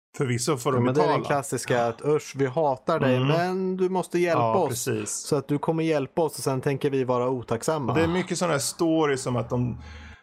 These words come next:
Speaker 1: liksom binder samman de tre karaktärerna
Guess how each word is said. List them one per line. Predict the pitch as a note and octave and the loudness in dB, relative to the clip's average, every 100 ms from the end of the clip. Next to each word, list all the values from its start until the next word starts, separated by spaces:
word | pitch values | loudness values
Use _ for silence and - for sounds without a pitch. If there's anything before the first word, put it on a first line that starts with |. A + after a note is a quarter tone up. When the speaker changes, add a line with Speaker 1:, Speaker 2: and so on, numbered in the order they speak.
| - | -4
Speaker 1:
liksom | B2+ C3+ B2 A#2+ A#2 - - A#2+ | 0 2 2 0 -2 -8 -8 -2
binder | D3 C3+ C3 | 0 0 -2
samman | - D3+ C#3 C3 D3 D#3 D3+ D3+ - _ | 0 0 0 -2 0 0 0 -4 -12 _
de | - C#3 B2+ | -2 -2 -2
tre | C3+ B2 | -2 -2
karaktärerna | B2 B2 A#2+ - C#3 C3+ C3+ B2 A#2 A2+ | -2 -4 -4 -4 -2 0 0 -2 -2 -2